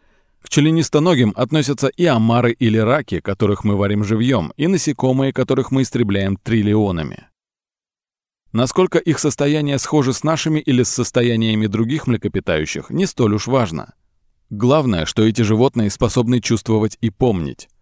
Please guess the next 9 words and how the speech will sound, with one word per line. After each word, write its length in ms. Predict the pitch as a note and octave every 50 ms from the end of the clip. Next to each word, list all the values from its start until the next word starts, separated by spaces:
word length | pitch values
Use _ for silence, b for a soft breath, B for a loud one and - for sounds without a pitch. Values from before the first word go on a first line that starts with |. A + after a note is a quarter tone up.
| _ _ _ _ _ _
Соответственно, 800 | - - B2+ A2+ G2+ - C#3+ F3+ - - - - D#3+ E3 E3 D#3+
я 180 | D3 C3+ B2+
предлагаю 540 | G#2+ C3+ C3 A2 A#2+ A#2+ A#2 B2 C3 C3+ C3
распространить 800 | B2+ A#2+ - - - A#2+ A#2 - - A#2+ A#2+ A2+ A2 A2 - -
этот 260 | - A2 - G#2+ -
критерий 460 | - - A2+ G#2 - A#2+ A2+ A2+ A2 G#2+
на 100 | A2 A2
всех 300 | - - - C#3 A2 F#2
животных, 560 | F#2 F#2+ F#2 A#2+ D3 - G2+ E2 - -